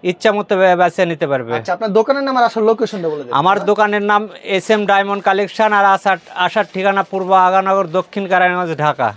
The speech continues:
Speaker 2: আচ্ছা, যদি কেউ না চিনে, ভিডিওর স্ক্রিনে যে নাম্বার আছে, সেই নাম্বারে যোগাযোগ করলে হবে না?
Speaker 1: জি, জি, জি।
Speaker 2: আচ্ছা, আপনারা শুধুমাত্র পাইকারি বিক্রি করেন?
Speaker 1: জি,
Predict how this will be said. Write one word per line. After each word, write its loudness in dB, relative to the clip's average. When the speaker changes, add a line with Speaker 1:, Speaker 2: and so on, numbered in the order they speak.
Speaker 2:
আচ্ছা, -10
যদি -6
কেউ -4
না -2
চিনে, -4
ভিডিওর -6
স্ক্রিনে -10
যে -2
নাম্বার -4
আছে, -8
সেই -6
নাম্বারে -6
যোগাযোগ -6
করলে -6
হবে -10
না? -8
Speaker 1:
জি, 2
জি, -4
জি। -12
Speaker 2:
আচ্ছা, -8
আপনারা -8
শুধুমাত্র -6
পাইকারি -2
বিক্রি -8
করেন? -6
Speaker 1:
জি, 0